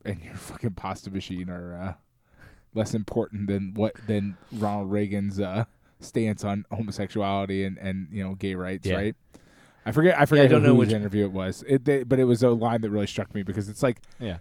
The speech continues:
Speaker 1: it is, it is that, that very liberal, like, um, sort of modern liberal, like, neoliberal sort of thing. It was like, "Ah, thank God for Harvey Milk because now I can be a,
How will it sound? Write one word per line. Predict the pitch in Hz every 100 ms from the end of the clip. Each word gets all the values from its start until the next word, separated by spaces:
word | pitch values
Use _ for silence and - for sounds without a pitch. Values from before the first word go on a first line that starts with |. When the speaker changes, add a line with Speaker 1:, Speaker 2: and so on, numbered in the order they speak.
| -
Speaker 1:
it | 131
is, | 139 117
it | 156 170
is | 196 -
that, | 143 127 -
that | 120
very | 104 123 117 113 104 _ _ _ _ _ _ _ _ 131
liberal, | 117 117 117 113 110 107 107
like, | 101 98 -
um, | 101 95 92 90 87 _ _ - - - - _ _ _ _ _ _ _ _
sort | - 117 107
of | 90 95 _ _
modern | - 110 110 110 107 104 101
liberal, | 107 98 104 101 98 104
like, | 98 101
neoliberal | 101 104 101 101 95 95
sort | - 98
of | 87 - _ -
thing. | 107
It |
was | 101 104
like, | 110
"Ah, | 147 165 117 87 - _ _ _ _ -
thank | 151 160
God | 139 151 175 151
for | - 120 107 - - - _ _ _ _ _
Harvey | 175 170 160 156 156
Milk | 139 156 117
because | 113 110 98
now | 143 156
I | 135 135
can | 113 98
be | 131
a, | 135